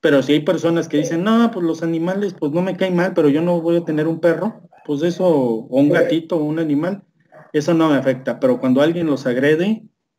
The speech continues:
sí me puede, y eso es como, a mí lo que me gustaría es en un futuro tener como una ca-, una asociación,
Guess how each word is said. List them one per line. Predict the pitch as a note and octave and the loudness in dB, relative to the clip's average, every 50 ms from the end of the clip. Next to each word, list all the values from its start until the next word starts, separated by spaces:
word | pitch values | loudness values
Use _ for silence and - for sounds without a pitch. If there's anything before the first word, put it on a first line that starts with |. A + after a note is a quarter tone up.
| _ _ _ _ _ _ _ _ - - - _ _ | _ _ _ _ _ _ _ _ -20 -20 -20 _ _
sí | - - D3 | -2 2 4
me | D3 D3+ D3 | 4 4 4
puede, | D3 - C#3 C3+ C#3 D3 D#3 D3+ C#3+ - B3+ - _ | 0 -2 -2 0 2 2 2 0 -2 -4 -6 -4 _
y | - A2+ A#2 | -4 -4 -2
eso | A#2+ A#2+ - - | -4 -6 -4 -4
es | C#3 C3 C3 | -4 -4 -4
como, | - - C3+ A#2 A2+ A2+ A2 | -4 -2 0 0 0 0 0
a | A2+ | 2
mí | B2+ C#3+ D3+ D3 E3 | 4 4 4 4 4
lo | E3+ F3+ E3+ - | 4 2 2 2
que | - C#3+ | 2 0
me | C3+ B2+ | 0 0
gustaría | B2 B2+ - - C#3 C3 D#3+ | -2 -6 -4 -2 -2 -2 -2
es | - - | -2 -2
en | E3 D#3+ D#3 | -2 -2 0
un | D3+ D#3+ C#3+ | -2 -2 -4
futuro | D3+ - C3+ - - C#3+ C#3+ D3+ D#3+ F#3 A3 A#3+ B3 - _ _ _ _ _ _ _ _ _ _ _ _ _ _ _ | -4 -6 -8 -6 -4 -2 0 2 2 2 2 0 -2 -8 _ _ _ _ _ _ _ _ _ _ _ _ _ _ _
tener | _ C3+ B2 A#2+ C3 C3+ C3+ C3+ | _ -2 0 2 2 0 0 0
como | - D3+ C#3 C3 C3 C3 | 0 0 0 2 2 2
una | C3+ C#3 C#3+ C#3 B2+ A#2+ A2+ A#2 | 2 2 0 0 0 -2 -4 -4
ca-, | - - C#3 C#3+ D3 - | -2 0 0 0 0 -2
una | C#3 D3+ E3+ F#3+ | -2 0 0 0
asociación, | F#3 - E3+ C3 - - A#2+ A#2 A#2 A2+ A2 A2 - - - C3+ B2 A#2 G#2+ - - | 0 0 -4 -4 -4 -6 -6 -6 -6 -8 -10 -10 -14 -6 -2 0 0 0 -2 -8 -14